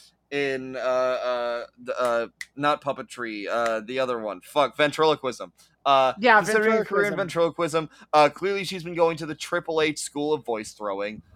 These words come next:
Speaker 1: Uh, it's
Speaker 2: Yeah.
Speaker 1: going great. <laughs>
Speaker 2: Yeah, at, at one point, Nyla then walks over to Hikaru Shida and just starts jaw-jacking at her.
Speaker 1: Well, yeah.
Speaker 2: And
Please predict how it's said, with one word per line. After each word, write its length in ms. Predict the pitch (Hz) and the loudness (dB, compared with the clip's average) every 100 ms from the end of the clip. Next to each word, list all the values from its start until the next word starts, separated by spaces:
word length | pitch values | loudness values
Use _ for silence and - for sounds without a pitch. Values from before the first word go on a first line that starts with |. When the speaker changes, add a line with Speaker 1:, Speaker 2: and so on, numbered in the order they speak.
| _ | _
Speaker 1:
Uh, 240 | 123 123 127 | 2 4 2
it's 240 | 135 269 240 | 2 2 2
Speaker 2:
Yeah. 100 | 175 | 0
Speaker 1:
going 360 | 113 110 117 - | -4 -4 -10 0
great. 340 | 196 127 - - - | 2 2 -2 -14 2
<laughs> 80 | 156 - - - - _ - | 2 2 -8 -18 -20 _ -4
Speaker 2:
Yeah, 360 | 254 220 220 233 220 | 0 2 2 0 -2
at, 60 | 233 | -2
at 60 | 240 | 0
one 180 | 277 | 0
point, 260 | 277 294 247 | -2 -4 2
Nyla 500 | 226 226 233 233 214 | 4 4 4 2 2
then 160 | 220 208 | -2 2
walks 340 | 208 214 - | 2 2 2
over 280 | 214 208 208 | 0 2 0
to 280 | 202 190 - - - - | -2 -4 -8 -16 -18 0
Hikaru 280 | 220 220 196 | 2 2 0
Shida 340 | - 247 240 | -6 0 2
and 100 | 190 | 2
just 160 | 190 190 | -4 -2
starts 400 | 214 196 180 160 143 | 2 2 0 -8 -4
jaw-jacking 720 | 202 202 170 214 220 214 226 | 2 2 2 2 2 2 0
at 80 | 220 | 4
her. 420 | 247 311 190 - _ _ _ _ _ _ - | 8 8 6 0 _ _ _ _ _ _ 6
Speaker 1:
Well, 220 | 214 139 | 8 8
yeah. 320 | 131 160 107 | 6 4 4
Speaker 2:
And 240 | 175 170 | 0 -10